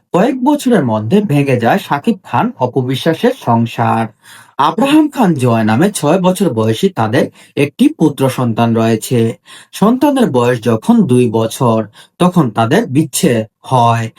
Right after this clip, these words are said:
এরপর অপবিশ্বাস বিভিন্ন সাক্ষাৎকারে শাকিব খান ও তার পরিবার সম্বন্ধে নানা ধরনের অভিযোগ করেন। বিচ্ছেদের ছয় বছরের মাথায় তার উপলব্ধি হয়, আবেগবশত বশতই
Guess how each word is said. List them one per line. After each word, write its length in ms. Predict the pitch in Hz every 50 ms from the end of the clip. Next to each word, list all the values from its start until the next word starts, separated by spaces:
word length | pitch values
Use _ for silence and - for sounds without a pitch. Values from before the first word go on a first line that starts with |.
| - - - -
এরপর 460 | 143 175 226 254 - - 165 151 151 -
অপবিশ্বাস 580 | 180 170 - 196 175 185 196 - - 220 208 156
বিভিন্ন 480 | 123 127 120 123 123 120 123 135 190
সাক্ষাৎকারে 760 | 208 - - 151 147 - _ - 185 180 - - 110 107 117
শাকিব 360 | - - 127 117 117 160 160 160 -
খান 220 | - 151 120 117 120
ও 140 | 131 127 -
তার 260 | - - 131 120 117
পরিবার 360 | - 127 123 120 120 143 147
সম্বন্ধে 680 | 143 - - 156 160 170 185 214 226 220 165 123 156 190 - - - - - _ -
নানা 240 | 143 170 208 262 262
ধরনের 380 | 185 160 139 135 147 202 262 - -
অভিযোগ 380 | 139 135 135 127 120 127 131
করেন। 520 | - - 123 120 117 117 113 113 110 107 107 - - - - _ - 135
বিচ্ছেদের 540 | 170 226 220 - - 302 220 190 175 170
ছয় 280 | - - - 147 147 156
বছরের 440 | 143 135 131 131 - 165 151 143 131
মাথায় 440 | 113 110 113 117 - 127 117 110 - -
তার 220 | 120 117 127 165 233 - _ _ _ -
উপলব্ধি 540 | 156 156 202 226 226 208 170 135 120 127 123
হয়, 440 | 110 113 113 110 110 110 113 113 110 _ _ _ _ -
আবেগবশত 640 | 123 139 165 226 240 208 180 196 190 185 208 190
বশতই 600 | 160 156 156 - 139 135 - - - 269 320